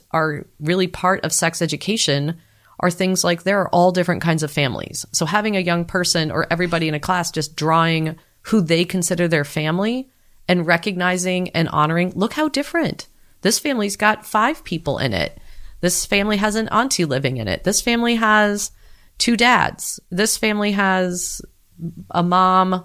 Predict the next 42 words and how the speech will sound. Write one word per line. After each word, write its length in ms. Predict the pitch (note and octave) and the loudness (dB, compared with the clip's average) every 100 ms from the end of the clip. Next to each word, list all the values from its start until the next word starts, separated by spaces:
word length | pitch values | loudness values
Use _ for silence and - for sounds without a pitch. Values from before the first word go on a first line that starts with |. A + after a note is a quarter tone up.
| - | -6
a 100 | F3 | -6
child, 600 | E3+ - F#3 F#3+ F3+ F3+ - | -4 0 4 4 4 0 -2
and 140 | F#3 | 0
a 60 | E3+ | 2
dog," 460 | E3+ E3 C#2+ A#1+ - | 4 4 4 -2 -8
whatever. 560 | G3 G#3+ A3 D#3+ D#2+ D#3 | -4 2 2 2 -4 -2
Like, 200 | F#3 F3 | -2 0
it's 200 | G3 G3 | 0 0
just, 260 | - G#3+ - - - _ - _ F3+ | -2 -2 -4 -20 -20 _ -20 _ -4
those 340 | E3+ G#3 B3 | 2 2 2
are 80 | A#3+ | 0
the 120 | A3+ | 0
different 400 | G3 G#3 G#3 D#3+ | 0 -2 -2 -4
families, 480 | G3+ G#3+ G#3 D3 C#3+ | -2 -2 0 -2 -2
and 160 | F3 F3 | 0 0
just 220 | E3+ - | 2 0
seeing 380 | G#3 G3+ F#3+ E3 | 0 0 2 2
that 220 | D#3+ - | 0 0
there's 220 | E3+ D#3+ | 0 2
no 160 | F3 E3+ | 2 2
one 440 | D#3+ D#3 E3+ E3+ | 2 2 2 0
way 200 | C#3+ D#3+ | 0 -2
to 80 | E3 | 0
have 180 | D#3 D3 | 0 -2
a 60 | |
family, 600 | C#3 D3 D3 F#3+ A#3 B3+ - _ _ - | -2 -2 0 0 -2 -6 -12 _ _ -2
I 60 | |
think 140 | F3 F3 | 0 2
is 160 | D#3+ | 0
really 220 | D#3 D#3+ D3+ | 0 -2 -2
powerful 600 | E3 F3 G3 - C3+ - | 0 0 0 0 0 0
and 140 | D3+ D3 | -2 0
sets 360 | - D3+ - | 0 0 -2
up 320 | G3 E3+ - - | -2 -2 -4 -8
a 80 | D#3+ | -6
lot 340 | D3+ D#3 D#3 D#3 | 0 2 2 0
of 160 | D#3 D3 | -2 0
lessons 380 | D3 - C#3+ | -2 -2 -6
to 80 | - | -4
be 120 | D3+ | -2
learned 260 | D3 C#3+ C3 | 0 0 0
later. 400 | D3 E3+ - | 0 0 -4